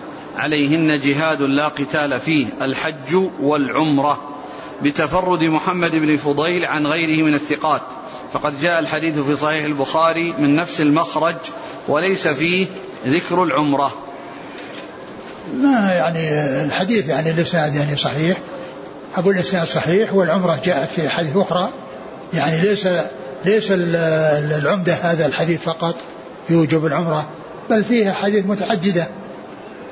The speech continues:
Speaker 2: وأنا ذكرت في المنسك أربعة أحاديث، وفي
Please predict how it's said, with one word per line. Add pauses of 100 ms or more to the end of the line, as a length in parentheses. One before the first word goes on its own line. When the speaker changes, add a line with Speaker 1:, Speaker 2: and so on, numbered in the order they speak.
(380)
Speaker 2:
وأنا
ذكرت
في
المنسك
أربعة
أحاديث، (880)
وفي